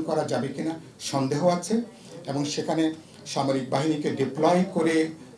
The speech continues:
দিয়ে যুক্ত করে আমি মনে করি হয়তো সেখানে যুক্ত করতে হবে। যেটা বলে শেষ করব, রাজনৈতিক দল, নির্বাচন কমিশন, সরকার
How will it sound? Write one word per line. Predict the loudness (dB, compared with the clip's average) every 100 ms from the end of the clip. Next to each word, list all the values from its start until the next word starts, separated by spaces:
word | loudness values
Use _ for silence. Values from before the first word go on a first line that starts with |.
| -14 -2
দিয়ে | 4 4 4
যুক্ত | -2 2 2
করে | 4 2 0 -4 -14 -20 -10
আমি | -4 0
মনে | 2 0 -2
করি | -4 -2
হয়তো | 0 0 -2 -4
সেখানে | -2 0 0
যুক্ত | -2 -2
করতে | 0 0 0
হবে। | -2 0 -2 -6 -16 -16 -4
যেটা | 0 2
বলে | 2 0
শেষ | 0 -2
করব, | 0 0 2 -2 -4 -16 -20 -20 -20 -10 -2
রাজনৈতিক | -2 0 -2 -2 -4 0
দল, | 2 4 2 0 -6 -8
নির্বাচন | -6 -6 -4 -4 -2
কমিশন, | -2 -2 -2 -2 -2 -2 -4 -8 -14 -16 -14 -8 -4
সরকার | -2 0 2 2